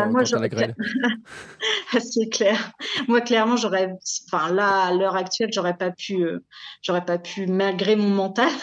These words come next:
Speaker 2: <laughs> j'aurais pas pu réussir le trois cent cinquante. Je, je...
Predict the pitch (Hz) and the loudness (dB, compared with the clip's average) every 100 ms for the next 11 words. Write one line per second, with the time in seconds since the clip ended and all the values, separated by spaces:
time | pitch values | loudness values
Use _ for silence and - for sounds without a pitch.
0 | 311 - 277 269 508 494 453 359 262 233 | -6 0 0 0 -4 -2 -4 -2 -2 0
1 | 214 220 208 214 202 190 185 - 196 185 | -2 -2 -4 -4 0 0 -2 -2 -2 -2
2 | 175 175 175 175 180 190 175 - 170 170 | -2 -6 -8 -8 -6 -6 -6 -4 -4 -2
3 | 165 | -2